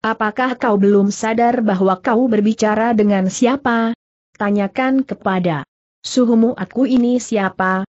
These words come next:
kau kini beruntung dapat menjadi ketua Kong Tong. Tetapi kini kau cari kematian." Tanpa menjawab lagi dampratan itu,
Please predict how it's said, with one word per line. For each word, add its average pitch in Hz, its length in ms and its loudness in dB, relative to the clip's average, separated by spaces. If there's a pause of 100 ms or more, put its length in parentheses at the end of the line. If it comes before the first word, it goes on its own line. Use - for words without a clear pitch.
(100)
kau 165 320 -2
kini 254 400 2
beruntung 226 640 2
dapat 190 400 -2
menjadi 185 640 0
ketua 220 400 0
Kong 240 320 0
Tong. 139 320 -6 (400)
Tetapi 175 560 -4
kini 254 400 2
kau 208 240 0
cari 220 400 0
kematian." 180 720 -2 (380)
Tanpa 240 420 -2
menjawab 196 720 0
lagi 190 400 -2
dampratan 185 800 -2
itu, 160 400 -6